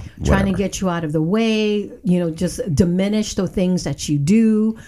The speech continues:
Speaker 1: um, are very demeaning, right? It's like, these are the kind of individuals that create toxic environments.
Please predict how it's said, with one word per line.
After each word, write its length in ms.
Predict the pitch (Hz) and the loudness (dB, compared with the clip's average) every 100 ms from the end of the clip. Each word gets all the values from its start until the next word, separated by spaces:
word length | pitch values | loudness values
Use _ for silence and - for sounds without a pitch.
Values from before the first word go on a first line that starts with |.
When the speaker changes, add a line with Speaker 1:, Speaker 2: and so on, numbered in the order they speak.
| - - _ | -20 -20 _
Speaker 1:
um, 320 | 170 151 143 143 | -2 0 0 -2
are 140 | 160 | -4
very 360 | 156 196 202 202 | -2 -2 0 -2
demeaning, 960 | 151 165 160 190 220 226 226 226 220 - - - - | 0 0 2 4 4 4 4 2 0 -6 -20 -20 -4
right? 460 | 165 190 247 262 - | 0 0 0 -4 -4
It's 280 | 202 - 240 | -4 -2 -2
like, 240 | 214 202 - - - | -2 -4 -14 -10 0
these 340 | 170 285 359 | 4 4 2
are 120 | 415 | -4
the 100 | 302 | -4
kind 300 | - 262 240 | -4 -2 0
of 80 | 214 | 0
individuals 880 | 247 208 180 165 247 262 294 220 185 | 0 0 2 2 2 4 2 2 -2
that 140 | - | -6
create 440 | - 240 220 220 - | -2 2 2 0 -2
toxic 680 | - - 240 - - 226 - 185 | -4 -4 -6 -6 -4 -4 0 2
environments. 880 | 170 165 190 220 180 143 - - | 2 2 0 0 0 -4 -10 -14